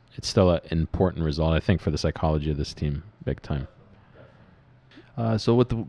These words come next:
Speaker 2: way Group D sits now, after three games, Real Madrid putting a pounding to Shakhtar. So Real Madrid and Sharif both up top, one and two on six points each. Inter now starting to climb, third place, four points, and then Shakhtar at the bottom.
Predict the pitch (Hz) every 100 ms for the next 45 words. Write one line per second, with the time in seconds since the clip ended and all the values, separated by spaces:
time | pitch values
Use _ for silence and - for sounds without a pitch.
0 | - 117 120 123 - 117 - 113 - 117
1 | 117 120 87 101 - 101 - 110 110 110
2 | 107 107 101 - 113 110 101 101 110 107
3 | 101 _ - 107 104 - - 110 107 104
4 | 98 92 - 113 - 101 101 101 101 104
5 | 113 107 101 113 117 110 - 101 101 101
6 | 101 107 113 - 120 120 123 - - -
7 | _ _ 107 - - 117 110 - - 101
8 | 104 101 98 127 120 98 92 92 - 110
9 | - - 107 98 - 117 117 - - -
10 | - 120 117 123 117 107 107 107 101 113
11 | 98 104 - 117 120 113 117 - _ -
12 | - - - 120 117 - 113 117 - 113
13 | 98 - 120 120 - 95 104 101 - 107
14 | 104 - 107 104 - 107 107 107 107